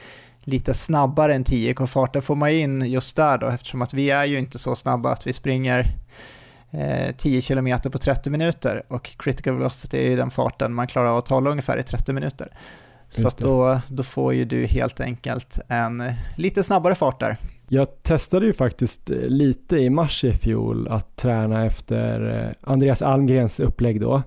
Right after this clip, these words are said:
Speaker 2: Han körde väl ungefär, eh, sexton mil i veckan tror jag, femton, sexton mil.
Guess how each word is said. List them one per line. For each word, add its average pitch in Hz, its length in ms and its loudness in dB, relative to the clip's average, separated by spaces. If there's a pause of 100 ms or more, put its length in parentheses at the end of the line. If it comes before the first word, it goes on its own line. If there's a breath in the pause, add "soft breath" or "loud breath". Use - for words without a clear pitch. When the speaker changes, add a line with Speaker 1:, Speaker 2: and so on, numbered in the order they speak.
(380 loud breath)
Speaker 2:
Han 147 360 2
körde 127 320 2
väl 117 100 4
ungefär, 113 580 2
eh, 110 480 -2 (280)
sexton 135 500 0
mil 120 240 4
i 113 40 0
veckan 113 380 0
tror 113 160 0
jag, 110 100 2
femton, 117 320 2
sexton 120 400 0
mil. 113 240 2